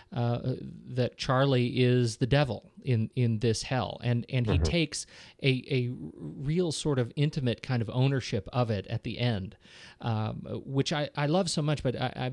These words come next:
Speaker 1: I, I wanna save this point for, for a little bit later. Uh, at the end, as the,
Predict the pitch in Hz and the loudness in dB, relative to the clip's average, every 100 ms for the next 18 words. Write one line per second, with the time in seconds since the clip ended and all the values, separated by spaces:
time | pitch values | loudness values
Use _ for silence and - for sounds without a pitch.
0 | 120 135 127 131 117 151 156 135 123 - | -8 -6 -4 -2 -4 -4 -4 -4 -6 -4
1 | 131 117 - 110 107 _ - 123 110 117 | -4 -4 -4 -4 -6 _ -14 -6 -2 0
2 | 127 120 127 113 101 - 127 127 - 151 | 0 0 0 0 -2 -4 -4 -4 -8 -14
3 | - - - - _ _ _ _ 139 - | -16 -20 -20 -20 _ _ _ _ -20 -18
4 | - 143 135 139 170 160 131 120 135 113 | -4 -2 2 4 4 4 4 2 2 0